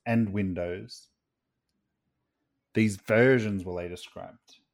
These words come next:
and development moved to the Xbox. It was published by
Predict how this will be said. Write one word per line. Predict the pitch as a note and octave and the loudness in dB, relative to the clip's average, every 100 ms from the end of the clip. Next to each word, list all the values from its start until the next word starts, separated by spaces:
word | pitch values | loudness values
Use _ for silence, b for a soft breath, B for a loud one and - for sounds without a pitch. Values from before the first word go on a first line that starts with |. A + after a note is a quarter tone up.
| _ | _
and | G#2 | -14
development | F#2 G2 G2+ F#2+ F#2+ G2 | -10 -4 -4 -4 -10 -8
moved | G2+ G2 F#2 | -6 -6 -8
to | - G2 | -14 -14
the | F2+ | -12
Xbox. | E2+ - - - - _ _ _ _ _ _ _ _ _ _ _ _ _ _ _ _ _ _ _ _ _ _ _ - | -12 -14 -18 -20 -20 _ _ _ _ _ _ _ _ _ _ _ _ _ _ _ _ _ _ _ _ _ _ _ -12
It | A2 | -8
was | - | -8
published | - - F#3 F#3+ C3+ - - - - _ _ _ _ _ | -8 4 4 8 4 4 -4 -10 -16 _ _ _ _ _
by | F#2+ G2 | -4 -4